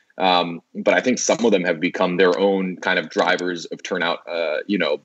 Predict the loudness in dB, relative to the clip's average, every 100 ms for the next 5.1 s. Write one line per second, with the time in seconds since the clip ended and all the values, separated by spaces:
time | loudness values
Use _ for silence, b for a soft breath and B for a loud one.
0 | -2 0 2 4 6 8 8 6 4 2
1 | 2 -4 -4 -2 2 2 2 -2 -4 -6
2 | -2 2 2 2 0 0 2 0 0 2
3 | 4 2 -2 B B B 2 4 4 4
4 | 4 6 6 6 4 2 0 0 2 2
5 | 0